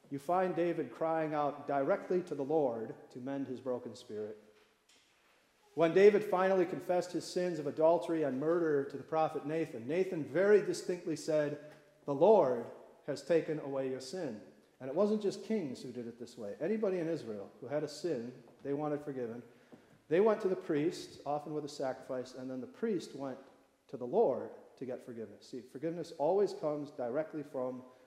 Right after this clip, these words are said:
the Lord himself. Well, now, you've got these experts in the law. They know that from the Old Testament very well. And what do they see? A flesh and blood human being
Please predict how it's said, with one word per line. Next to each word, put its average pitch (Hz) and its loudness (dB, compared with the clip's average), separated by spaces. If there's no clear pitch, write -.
the 131 -6
Lord 123 0
himself. 120 -4
Well, 135 -4
now, 143 -4
you've 175 0
got 180 4
these 156 -4
experts 139 -4
in 135 -8
the 127 -6
law. 139 0
They 151 0
know 190 0
that 127 -2
from 135 -6
the 135 -2
Old 147 0
Testament 147 -2
very 156 0
well. 165 2
And 123 -6
what 156 -2
do 170 -2
they 170 -2
see? 156 -4
A 123 -6
flesh 165 -2
and 147 -4
blood 139 0
human 147 -4
being 131 -4